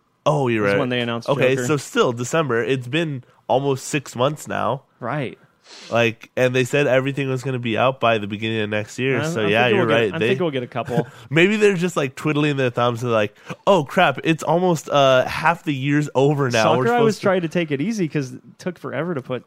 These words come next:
Speaker 2: Ultimate together. You
Speaker 1: Yeah.
Speaker 2: know, it really took it out of him. He wanted a little
Speaker 1: Suck it up,
Speaker 2: downtime.
Speaker 1: Buttercup. Let's go. Um,
Speaker 2: <laughs>
Speaker 1: w-, uh, what else, Nintendo?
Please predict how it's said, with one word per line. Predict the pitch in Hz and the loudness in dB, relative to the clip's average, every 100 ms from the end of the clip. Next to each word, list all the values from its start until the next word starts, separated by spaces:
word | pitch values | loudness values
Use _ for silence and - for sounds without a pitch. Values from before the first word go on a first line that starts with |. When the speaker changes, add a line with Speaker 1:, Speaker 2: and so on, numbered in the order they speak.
| - | -8
Speaker 2:
Ultimate | 139 160 180 - | -8 -6 -8 -8
together. | 120 120 117 117 | -8 -6 -4 -2
You | 110 | 0
Speaker 1:
Yeah. | 104 | 0
Speaker 2:
know, | 127 | -2
it | 139 | -6
really | 156 139 | -4 -4
took | 131 131 | -4 -6
it | 123 | -6
out | 123 147 | -6 -6
of | 139 | -6
him. | 123 120 - - - - | -6 -8 -14 -18 -20 -10
He | - | -4
wanted | 147 160 160 | -2 -2 -4
a | |
little | 135 143 | -2 2
Speaker 1:
Suck | 175 | 2
it | 165 | 4
up, | 139 156 | 2 4
Speaker 2:
downtime. | |
Speaker 1:
Buttercup. | 120 117 117 117 117 | 2 2 2 0 2
Let's | 135 127 | 0 0
go. | 117 107 104 | 0 2 2
Um, | 120 135 139 139 139 139 139 143 175 - | 2 4 4 4 4 2 0 -4 -12 -18
Speaker 2:
<laughs> | _ | _
Speaker 1:
w-, | 143 131 127 123 - | -12 -10 -10 -12 0
uh, | 135 131 131 127 123 | 4 6 4 4 2
what | 127 135 | 0 2
else, | 110 107 - | 2 0 -4
Nintendo? | 110 98 101 95 92 95 | -8 -8 -8 -8 -6 -8